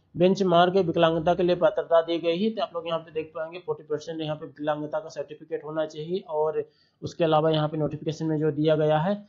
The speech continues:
इसका notification भी दोस्तों आपको इस वाली official website में मिल जाएगी डब्ल्यू डब्ल्यू डॉट आई एन सी इंदौर डॉट कॉम, और यहाँ पे इस वाले link में click करेंगे। mobile में आपको यहाँ पे दोस्तों scroll down करने के बाद में नीचे आएंगे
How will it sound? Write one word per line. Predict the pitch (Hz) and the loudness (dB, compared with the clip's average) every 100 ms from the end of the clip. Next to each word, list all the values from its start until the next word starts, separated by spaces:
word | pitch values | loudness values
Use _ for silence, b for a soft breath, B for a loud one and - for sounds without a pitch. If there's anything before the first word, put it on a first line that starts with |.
| b b | b b
इसका | 151 - 180 | -2 2 4
notification | 170 170 180 175 180 185 | 2 2 2 2 2 0
भी | |
दोस्तों | 170 165 185 180 180 b - | 0 2 2 0 -4 b -2
आपको | 156 - 175 175 - | -2 0 0 0 -2
इस | 175 165 | -6 2
वाली | 165 170 | 2 4
official | 156 151 180 | 2 0 -2
website | 170 170 165 | -2 0 0
में | 170 | 0
मिल | 165 165 | 2 4
जाएगी | 160 147 151 214 | 6 4 2 -4
डब्ल्यू | - 160 160 | 2 2 4
डब्ल्यू | 165 156 | 4 6
डॉट | 160 165 165 | 8 6 6
आई | 156 | 4
एन | 160 156 | 6 4
सी | 170 | 4
इंदौर | 156 156 | 4 6
डॉट | 156 151 | 6 4
कॉम, | 175 | 4
और | 175 | 4
यहाँ | 165 165 | 4 0
पे | 165 160 | -2 -4
इस | 156 | 0
वाले | 160 160 | 0 2
link | 156 160 | 0 -2
में | 165 160 | -6 -4
click | 165 175 | -4 0
करेंगे। | 165 160 165 190 | 2 2 0 2
mobile | 160 156 170 | 6 6 4
में | 170 | -2
आपको | 160 175 | -2 -2
यहाँ | 165 160 | -2 -4
पे | 143 | -8
दोस्तों | 147 - 170 165 | -14 -10 -10 -8
scroll | 151 151 165 | -10 -4 2
down | 160 156 | 2 2
करने | 151 156 | -2 0
के | |
बाद | 156 156 | 0 -2
में | 160 | -2
नीचे | 147 143 160 | -2 2 2
आएंगे | 147 160 | 2 -2